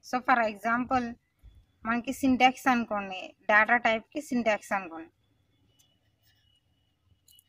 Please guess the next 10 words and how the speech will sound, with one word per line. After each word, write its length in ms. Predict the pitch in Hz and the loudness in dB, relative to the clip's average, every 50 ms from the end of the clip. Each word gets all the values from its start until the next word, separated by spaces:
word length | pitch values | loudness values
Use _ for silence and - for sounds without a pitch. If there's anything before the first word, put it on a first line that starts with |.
| _ _ _ _ _ _ _ _ _ _ _ _ _ _ _ _ | _ _ _ _ _ _ _ _ _ _ _ _ _ _ _ _
డేటా 420 | 175 170 196 185 185 175 175 196 196 | -4 0 2 2 2 2 0 -2 -2
టైప్ 360 | - - 220 240 277 277 - _ _ _ _ _ _ _ _ _ _ _ _ | 0 2 2 2 2 -2 -6 _ _ _ _ _ _ _ _ _ _ _ _
వేరియబుల్ 600 | 180 196 190 190 185 190 196 185 185 196 202 202 196 196 190 | -6 -4 -2 -2 -2 -4 -8 -8 -8 -8 -6 -6 -8 -8 -8
నేమ్ 320 | 190 190 196 202 226 262 311 320 - _ _ _ _ _ _ _ _ _ _ _ _ _ _ _ _ _ _ _ _ _ _ _ _ _ _ _ _ _ _ _ _ _ _ _ _ _ _ _ _ _ _ _ _ _ _ _ _ _ _ _ _ _ _ _ _ _ _ _ _ _ _ _ - | -6 -6 -4 -4 -4 -4 -6 -8 -12 _ _ _ _ _ _ _ _ _ _ _ _ _ _ _ _ _ _ _ _ _ _ _ _ _ _ _ _ _ _ _ _ _ _ _ _ _ _ _ _ _ _ _ _ _ _ _ _ _ _ _ _ _ _ _ _ _ _ _ _ _ _ _ -12
equal 400 | 208 220 214 - _ 220 220 220 233 | -12 -12 -12 -6 _ -2 0 0 0
to 140 | 226 285 320 285 226 190 | 0 0 0 0 0 0
value, 560 | 208 214 196 196 208 220 233 220 220 185 - - - _ _ _ _ _ _ _ _ _ _ _ _ _ _ - - - - - - _ _ _ _ _ _ - | 2 4 4 4 4 2 2 -2 -4 -6 -10 -14 -20 _ _ _ _ _ _ _ _ _ _ _ _ _ _ -20 -20 -20 -20 -20 -20 _ _ _ _ _ _ 0
లాస్ట్లో 420 | 226 226 226 240 - - - 277 311 | 4 4 4 4 2 0 0 0 0
సెమీకోలన్. 720 | 302 - 302 254 240 240 233 220 - 220 214 202 185 165 156 - _ _ _ _ _ _ _ _ _ _ _ - | 0 0 0 2 2 2 0 2 2 2 2 2 0 -4 -8 -12 _ _ _ _ _ _ _ _ _ _ _ -6
అంటే 240 | 226 247 220 285 | -4 0 2 4